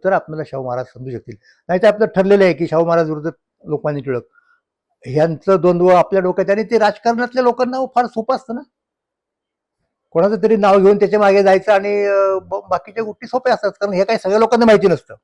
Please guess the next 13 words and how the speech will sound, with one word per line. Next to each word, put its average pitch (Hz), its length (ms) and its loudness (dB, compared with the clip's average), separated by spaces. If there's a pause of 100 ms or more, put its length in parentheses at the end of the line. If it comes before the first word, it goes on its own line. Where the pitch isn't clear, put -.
(640)
मी 156 200 -4
ज्या 180 160 4
पद्धतीने 190 480 0
तुम्हाला 185 300 2
हे 175 80 4
सगळं 156 200 0
सांगतो, 139 320 -8
या 180 140 -8
पद्धतीने 190 380 -8
अजून 196 140 -2
कोणी 190 160 -10
सांगितलेलं 156 340 -4
नाही. - 180 -20